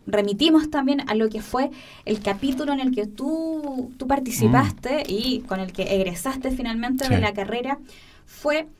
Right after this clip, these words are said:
Speaker 1: sobre cómo se enfrentó la viruela en el año mil novecientos veinte.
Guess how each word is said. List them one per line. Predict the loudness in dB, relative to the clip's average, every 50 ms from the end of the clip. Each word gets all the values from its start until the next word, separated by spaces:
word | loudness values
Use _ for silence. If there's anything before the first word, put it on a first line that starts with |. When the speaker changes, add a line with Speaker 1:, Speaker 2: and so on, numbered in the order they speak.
| -20 -20 -16 -14 -12
Speaker 1:
sobre | -10 -4 -2 0 0 0 0 -2 -2
cómo | -2 -2 -2 -2 -4
se | -2 -2 -2
enfrentó | -2 -2 -2 -2 -2 0 0 0 0
la | 0 0
viruela | 0 0 2 2 2 2 2 2 0 0 0
en | 0 2
el | 2 4
año | 4 4 4 4
mil | 4 2 2
novecientos | 2 0 0 -2 -2 -2 -2 -2 0 0 -2 -2 -2
veinte. | -2 0 2 2 0 0 -2 -6 -8